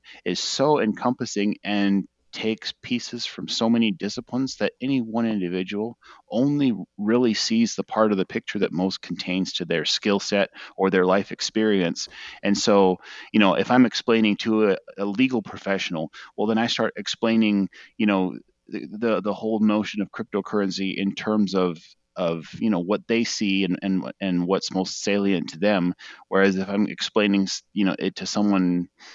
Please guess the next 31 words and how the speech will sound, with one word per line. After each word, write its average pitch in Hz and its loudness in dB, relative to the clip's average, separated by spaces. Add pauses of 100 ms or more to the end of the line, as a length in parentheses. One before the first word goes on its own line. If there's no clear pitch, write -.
(140)
you 104 0
know, 98 4
well-versed 98 4
in 98 -4
computer 92 -2
science, 104 0
then 92 2
yeah, 90 2 (120)
the, 92 -6
the 85 -2
Byzantine 95 0
generals 92 2
problem 80 -2
is, 82 -6 (120)
i-, - -8 (120)
you 104 0
know, 90 2
since - -2
that's 117 -2
one 104 4
of 92 4
the, 90 -2 (100)
you 98 -4
know, 101 -6
one 104 2
of 95 2
the 87 -6 (380)
basic - -4
things 98 -4
we 95 -4
just, - -8